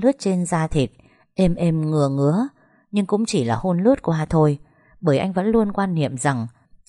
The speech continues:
phải cho người ta được danh phận rõ ràng thì mới có thể công khai hôn nhau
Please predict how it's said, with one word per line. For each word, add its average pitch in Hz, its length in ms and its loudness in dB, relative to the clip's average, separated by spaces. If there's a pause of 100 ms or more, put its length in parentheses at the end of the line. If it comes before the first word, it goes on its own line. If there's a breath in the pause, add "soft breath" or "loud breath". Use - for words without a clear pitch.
(120)
phải 151 180 0
cho 196 160 0
người 147 180 0
ta 180 180 -2
được 147 200 -4
danh 190 220 -4
phận 143 220 -2
rõ 185 260 -2
ràng 139 300 -2 (380 loud breath)
thì 165 120 0
mới 151 120 0
có 160 160 4
thể 190 200 0
công 170 240 -2
khai 156 200 -6
hôn 151 240 0
nhau 147 300 0